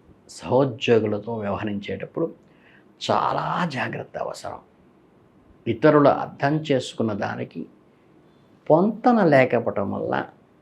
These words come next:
చిన్నపిల్లల మనస్తత్వంగా వ్యవహరిస్తే ఇబ్బంది పడతారు. ఇలాంటి సమయంలో మీరు భావోద్వేగాలకి లోను కాకుండా మీ పని మీరు నిబద్ధతగా,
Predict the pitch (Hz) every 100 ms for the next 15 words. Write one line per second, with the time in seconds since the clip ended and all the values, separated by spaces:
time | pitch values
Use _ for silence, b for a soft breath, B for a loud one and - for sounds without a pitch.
0 | _ _ _ _ _ _ _ - 196 214
1 | 233 240 240 233 233 - 196 190 185 170
2 | 147 147 - - 156 - 147 143 143 135
3 | 135 127 117 117 113 - - 131 123 110
4 | 110 123 135 131 101 98 - - 98 95
5 | 101 101 98 87 90 - _ - _ -
6 | 110 107 101 95 - 95 104 101 104 139
7 | 160 - b b b b b _ 131 143
8 | 123 95 92 104 131 180 185 151 151 143
9 | 135 123 113 110 95 98 113 127 120 107
10 | 95 98 98 135 - - 113 120 110 -
11 | 123 160 180 151 131 87 90 131 127 180
12 | 165 - - 180 147 131 123 117